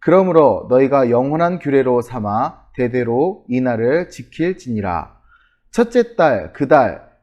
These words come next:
열 나흔 날 저녁부터 이십일 일 저녁까지 너희는 무교병을 먹을 것이요, 이래 동안은 누룩이 너희 집에서 발견되지 아니하도록 하라. 무릇 유교물을 먹는 자는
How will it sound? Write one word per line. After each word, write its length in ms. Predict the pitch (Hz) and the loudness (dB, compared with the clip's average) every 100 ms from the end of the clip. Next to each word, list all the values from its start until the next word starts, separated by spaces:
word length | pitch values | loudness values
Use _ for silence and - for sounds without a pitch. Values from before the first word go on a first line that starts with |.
| _ 123 | _ 2
열 540 | 143 156 170 170 - | 4 4 2 -2 -2
나흔 340 | 131 135 156 156 - - | 2 2 2 -4 -10 -8
날 460 | 127 117 87 - - _ _ | -2 0 -2 -10 -20 _ _
저녁부터 1040 | - 131 156 139 - - 104 113 - _ | -6 -4 -4 -6 -12 -6 -4 -4 -6 _
이십일 800 | 147 147 - 180 - _ - 220 | -8 -8 -4 -6 -6 _ -6 0
일 340 | 180 101 - _ _ _ _ _ | 0 0 -8 _ _ _ _ _
저녁까지 680 | - 131 127 127 117 139 151 | -6 -4 -4 -4 -4 -4 -2
너희는 480 | 120 113 127 165 123 | -2 -2 -4 -4 -6
무교병을 640 | 120 147 143 123 143 175 | -2 -2 0 -2 -2 -2
먹을 320 | 123 139 160 | 0 0 0
것이요, 540 | 131 110 - 98 82 - _ _ _ | -2 -4 -4 -6 -6 -14 _ _ _
이래 300 | 139 160 190 | 2 4 4
동안은 520 | 196 165 156 175 190 127 | 2 -2 0 0 -2 -2
누룩이 600 | 127 143 131 123 95 92 | -2 -2 0 -2 -4 -2
너희 260 | 117 135 | 0 0
집에서 540 | 131 120 120 110 120 135 | -2 -6 -4 0 0 0
발견되지 680 | - 107 135 143 120 - 131 | -4 -4 -4 -4 -6 -2 -2
아니하도록 760 | 107 131 165 156 131 127 123 | -2 -2 -2 -2 -2 -4 -4
하라. 460 | 107 104 92 - _ | -4 -4 -4 -8 _
무릇 480 | 131 147 175 - _ _ | -14 -10 -10 -10 _ _
유교물을 880 | 143 156 240 220 170 127 127 175 208 - | -14 -8 -4 -4 -4 -6 -6 -8 -14 -14
먹는 420 | 120 135 160 156 | -12 -8 -8 -8
자는 460 | 127 120 127 95 | -8 -8 -8 -10